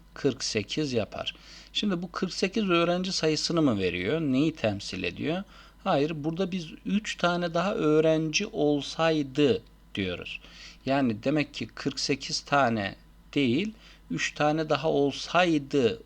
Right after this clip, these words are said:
on iki ve on altının katı olduğuna göre kırk sekiz değil,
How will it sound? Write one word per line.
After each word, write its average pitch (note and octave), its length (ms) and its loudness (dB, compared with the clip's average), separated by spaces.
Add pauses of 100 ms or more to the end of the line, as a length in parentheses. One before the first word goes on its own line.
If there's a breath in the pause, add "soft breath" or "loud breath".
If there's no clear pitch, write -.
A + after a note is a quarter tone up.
on B2+ 200 0
iki B2 240 -4
ve A#2 80 4
on A#2+ 260 0
altının A2+ 420 -2
katı A2 360 -4
olduğuna C3+ 420 2
göre A2 300 0 (340 loud breath)
kırk - 220 -6
sekiz B2+ 460 -2
değil, G#3+ 320 0